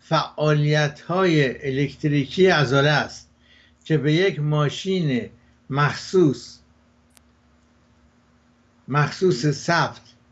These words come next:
به نام اسیلوسکوپ ثبت می‌شه. یک فعالیت الکتریسیته غیر طبیعی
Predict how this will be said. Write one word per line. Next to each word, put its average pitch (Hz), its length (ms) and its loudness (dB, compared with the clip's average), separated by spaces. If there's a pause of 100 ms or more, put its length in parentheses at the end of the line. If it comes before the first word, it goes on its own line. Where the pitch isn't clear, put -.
(380)
به 143 160 2
نام 156 500 2 (1160)
اسیلوسکوپ 151 1200 0 (680)
ثبت - 680 -4
می‌شه. 113 500 -12 (1040)
یک 165 220 -2
فعالیت 147 800 0
الکتریسیته 131 1120 -2
غیر 123 340 0
طبیعی 131 640 0